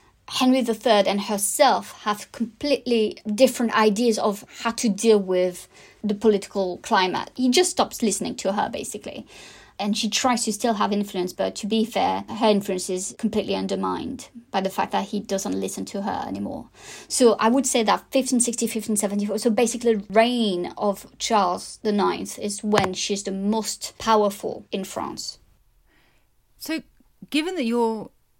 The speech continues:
Speaker 2: writing or have written a book about Elizabeth the First and Catherine de' Medici, clearly you think that the nature of the relationship between them matters. Why does it matter so much?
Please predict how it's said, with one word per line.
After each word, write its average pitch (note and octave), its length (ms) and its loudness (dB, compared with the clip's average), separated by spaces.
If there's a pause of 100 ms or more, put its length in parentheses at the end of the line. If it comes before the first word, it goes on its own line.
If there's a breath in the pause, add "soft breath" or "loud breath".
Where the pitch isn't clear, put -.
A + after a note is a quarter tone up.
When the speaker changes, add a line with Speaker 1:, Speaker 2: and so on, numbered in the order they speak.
(360)
Speaker 2:
writing F3+ 480 -4
or E3 140 -6
have G3 220 -4
written E3 340 -8
a - 60 -10
book - 440 -6 (100)
about F#3 680 -2 (120)
Elizabeth F#3+ 400 -4
the E3+ 80 -18
First E3 340 -8
and F#3 160 -6
Catherine E3+ 400 -8
de' D#3+ 80 -10
Medici, E3 520 -8 (100)
clearly G3+ 560 -4 (300 loud breath)
you B3+ 220 2
think A3 280 -4
that - 180 -6
the A3 100 -2
nature G#3+ 380 -2
of F#3 80 -8
the F#3 80 -8
relationship G3 580 -4
between F3 440 -4
them D#3+ 260 -4 (340)
matters. - 800 -4
Why C4 240 2
does C4+ 160 0
it - 80 -4
matter F#3 240 -4
so E3 160 -10
much? - 360 -12